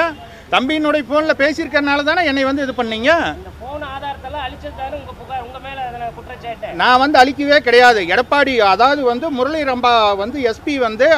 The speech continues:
Speaker 1: அதாவது என்னுடைய வீட்டை சர்ச் பண்ற வராங்க. அப்ப வந்து சங்ககிரி எஸ் பி, அந்த சங்ககிரி டி எஸ் பி, அஹ், வந்து அப்ப வந்து கொங்கனாபுரம் பிரிக்கல, எடப்பாடியினுடைய இன்ஸ்பெக்டர் சுரேஷ்குமார் வராரு. ரெண்டு பேரும் வராங்க. சுரேஷ்குமார் இன்ஸ்பெக்டர் என்னை தனியா கூப்பிட்டு அந்த ரெண்டு cellphone எங்கப்பான்னு கேக்குறாரு.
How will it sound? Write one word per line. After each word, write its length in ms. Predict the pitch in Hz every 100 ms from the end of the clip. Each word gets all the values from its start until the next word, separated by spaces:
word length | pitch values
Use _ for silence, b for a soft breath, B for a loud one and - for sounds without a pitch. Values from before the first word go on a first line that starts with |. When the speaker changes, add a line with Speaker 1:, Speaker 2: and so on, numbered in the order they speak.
| 247
Speaker 1:
அதாவது 240 | 226 277
என்னுடைய 240 | 240 226 202
வீட்டை 180 | 285 277 226
சர்ச் 220 | 220 277 277
பண்ற 160 | 254 220
வராங்க. 300 | 220 233 233 320 - B B 190
அப்ப 100 | 185 220
வந்து 140 | 277 247
சங்ககிரி 380 | 240 277 285 262 220
எஸ் 120 | -
பி, 80 | 285 233
அந்த 140 | 208 180 170 196
சங்ககிரி 380 | 247 285 269 202
டி 60 | 254 277
எஸ் 120 | -
பி, 100 | 302 330 269 214
அஹ், 320 | 214 208 190
வந்து 180 | 196 226 208 190 B B 240
அப்ப 100 | 254 240
வந்து 160 | 277 294 240 214 202 190
கொங்கனாபுரம் 480 | 233 285 277 254 233
பிரிக்கல, 340 | 262 262 311 254
எடப்பாடியினுடைய 560 | 247 285 285 254 233 233
இன்ஸ்பெக்டர் 360 | - 247 240 240
சுரேஷ்குமார் 540 | 269 277 254 247 254
வராரு. 280 | 214 220 277 311 B B -
ரெண்டு 140 | 202 254
பேரும் 220 | 277 302 247
வராங்க. 240 | 226 233 302 285 226
சுரேஷ்குமார் 480 | 247 302 240 269 247
இன்ஸ்பெக்டர் 400 | 254 - 262 247
என்னை 140 | 214 220 208 190
தனியா 200 | 208 294 294
கூப்பிட்டு 280 | 247 214 311 320 233
அந்த 160 | 214 202
ரெண்டு 140 | 202 196
cellphone 360 | 240 269 302 254
எங்கப்பான்னு 380 | 220 247 254 214
கேக்குறாரு. 400 | 214 208 196 233